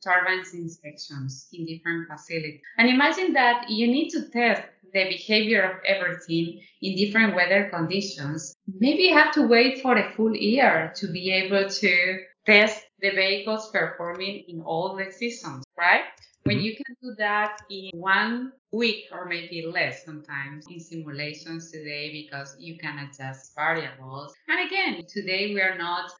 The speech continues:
Speaker 1: from the regulatory perspective, not everything is possible to do it. One thing that I was going to, to mention is, uh,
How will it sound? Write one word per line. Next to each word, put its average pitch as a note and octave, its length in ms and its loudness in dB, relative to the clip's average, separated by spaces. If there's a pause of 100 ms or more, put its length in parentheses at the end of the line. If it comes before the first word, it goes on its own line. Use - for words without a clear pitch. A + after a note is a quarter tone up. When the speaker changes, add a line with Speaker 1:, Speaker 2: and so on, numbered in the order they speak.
Speaker 1:
from F3 160 -4
the D#3+ 120 -2
regulatory D#3 640 -6
perspective, D3+ 720 -10
not E3 280 -6
everything E3 880 -8
is D3+ 560 -12
possible D#3 560 -8
to D3+ 120 -18
do D3+ 200 -14
it. D3 120 -12 (160)
One G3+ 260 0
thing A3+ 180 -2
that G#3+ 140 0
I G3 140 2
was F#3 180 -4
going F#3 260 -6
to, E3+ 680 -4
to E3 60 -18
mention E3 680 -6
is, D#3+ 540 -6 (100)
uh, D3 400 -4